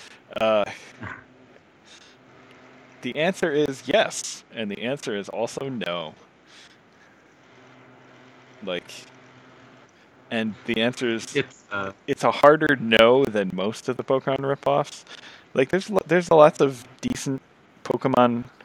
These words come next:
Speaker 1: ripoffs that, um,
Speaker 2: Let's all talk about Robopon.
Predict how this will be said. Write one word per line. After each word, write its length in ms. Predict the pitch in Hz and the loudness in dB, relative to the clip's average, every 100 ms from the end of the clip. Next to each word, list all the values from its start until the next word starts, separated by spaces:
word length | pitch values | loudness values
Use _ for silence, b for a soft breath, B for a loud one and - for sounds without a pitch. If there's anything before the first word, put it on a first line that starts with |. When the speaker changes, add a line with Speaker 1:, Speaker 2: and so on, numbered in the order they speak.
| - 156 | -14 -2
Speaker 1:
ripoffs 720 | 120 - 139 156 - - - | 0 4 4 4 -4 -16 -6
that, 300 | 101 92 - | -2 -2 -2
um, 460 | 98 90 90 90 98 - _ 143 | -2 -2 -4 -8 -12 -16 _ -20
Speaker 2:
Let's 200 | 160 - | -12 -4
all 200 | 110 107 | -2 -4
talk 360 | - 131 143 | 2 4 4
about 300 | 147 160 156 | 2 0 0
Robopon. 720 | 123 143 117 104 107 98 95 | 2 0 -2 -6 -6 -8 -8